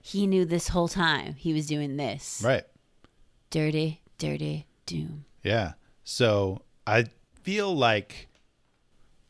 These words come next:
Speaker 2: this newly formed Kree Skrull alliance having a strong enemy is going to play into something else. So now they, they have this, this new base on Chitauri where
Speaker 1: Mm-hmm.
Speaker 2: Sister Talianos is the, the leader of this.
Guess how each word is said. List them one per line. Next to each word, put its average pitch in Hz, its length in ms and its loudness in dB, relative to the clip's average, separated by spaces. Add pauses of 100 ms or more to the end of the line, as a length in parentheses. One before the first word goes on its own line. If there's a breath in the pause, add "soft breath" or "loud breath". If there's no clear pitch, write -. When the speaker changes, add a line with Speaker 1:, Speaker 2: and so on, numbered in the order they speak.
(200)
Speaker 2:
this 117 240 2
newly 170 340 6
formed 147 480 2
Kree - 280 0
Skrull 151 340 6
alliance 127 640 6
having 120 300 2
a 107 60 0
strong 127 340 4
enemy 101 360 0
is 98 140 -2
going 107 260 2
to 98 300 2 (420)
play 110 240 2
into 101 140 -4
something 95 240 -4
else. 85 200 -4
So 107 120 -6
now 95 160 0
they, 95 140 0
they 98 160 -2
have 101 160 0
this, 101 220 -4
this 101 280 -4
new 110 180 0
base 110 360 4
on 117 120 0
Chitauri 107 540 2
where 98 360 2
Speaker 1:
Mm-hmm. 160 320 -4
Speaker 2:
Sister - 300 0
Talianos 107 680 2
is 107 460 0 (460 soft breath)
the, 104 500 0
the 113 120 -2
leader 113 360 4
of 95 140 2
this. 95 300 -2